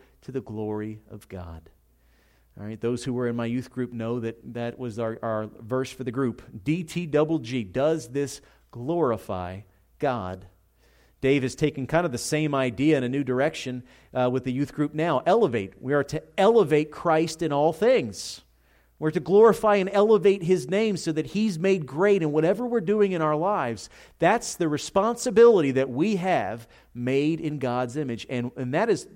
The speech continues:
by the way, why we are going to be judged in a way that the rest of the creation is not, and either sent to an eternal place of being in his, uh, relational presence, which is heaven,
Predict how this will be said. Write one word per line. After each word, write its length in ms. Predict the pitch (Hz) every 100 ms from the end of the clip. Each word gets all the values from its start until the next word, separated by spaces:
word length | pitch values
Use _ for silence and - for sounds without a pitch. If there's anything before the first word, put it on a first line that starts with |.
| -
by 200 | 123 113
the 80 |
way, 360 | 107 101 107 151 _ _ _
why 320 | 120 131 147 160
we 240 | 139 196
are 120 | 202
going 360 | 160 165 165 160
to 120 | 160
be 240 | 131 143 117
judged 880 | 107 131 214 185 135 139 156 -
in 100 | -
a 60 | 143
way 220 | 139 147
that 120 | 135
the 80 | 139
rest 320 | 139 165 -
of 80 | 139
the 80 | 139
creation 600 | - 139 139 170 - 127
is 180 | 120 95
not, 640 | 156 190 123 135 - - _ _ _ _ _ -
and 160 | 139
either 320 | 151 156 147 139
sent 380 | - 156 156 -
to 240 | 156 135 - -
an 120 | 156
eternal 460 | 156 156 170 170 143
place 380 | - 165 160 147
of 160 | 107
being 260 | 147 165 151
in 100 | 139
his, 320 | 139 135 - - - _ _ _ _ _ _ -
uh, 360 | 131 120 120 120 -
relational 640 | - 143 135 160 156 139 117
presence, 560 | - 190 202 151 127
which 220 | 143 139
is 140 | 123 -
heaven, 500 | - 190 120 123 131